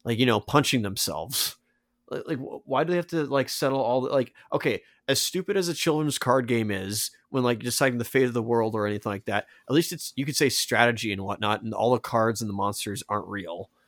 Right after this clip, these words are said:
Like, they're holograms." And yes, I know they go into, like, you know, "Oh, well, here's a real monster." It's like, I'm aware. Okay? But in this, it's just like, "Oh, hey, po-," like, you know, "Pokemon, go do this." And I'm like,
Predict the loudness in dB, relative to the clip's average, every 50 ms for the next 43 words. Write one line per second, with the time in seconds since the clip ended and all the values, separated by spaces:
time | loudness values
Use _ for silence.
0 | _ _ -6 -4 -2 -2 0 2 2 2 2 0 -2 -6 -8 -8 -8 -10 -14 -20
1 | -6 _ 0 2 2 4 4 6 6 6 4 2 -2 -6 -8 -12 _ _ 2 4
2 | 4 6 6 6 4 6 4 4 2 0 -4 _ _ _ _ _ _ _ _ _
3 | 0 0 2 4 4 4 4 4 2 -2 -2 -2 0 2 2 2 2 0 0 -2
4 | 0 -2 0 6 8 8 10 10 8 6 4 4 2 0 -2 -2 -2 -2 -2 -2
5 | -2 -2 -4 -4 -6 -8 -8 -8 -6 -4 -2 -2 -2 -2 -2 -2 0 -2 -2 -4
6 | -8 -14 -20 _ _ _ _ -4 -2 -2 0 -2 -2 -4 -4 -8 -16 _ _ _
7 | _ _ _ _ _ _ _ _ _ _ _ -8 -4 0 2 4 4 4 2 0
8 | _ _ _ _ _ _ _ _ 4 4 4 4 4 -2 _ _ -2 0 4 4
9 | 4 4 2 0 -2 -2 -2 0 2 2 2 2 4 6 6 6 6 6 4 2
10 | 2 -2 -4 -6 -6 -6 -6 -10 -4 0 2 2 2 0 _ -2 0 2 2 2
11 | 0 -4 -10 -20 -20 -20 _ _ _ _ 4 4 4 4 0 -2 0 2 4 6
12 | 6 6 4 2 2 2 2 2 2 0 -4 -6 -6 -4 -2 0 0 0 -2 -6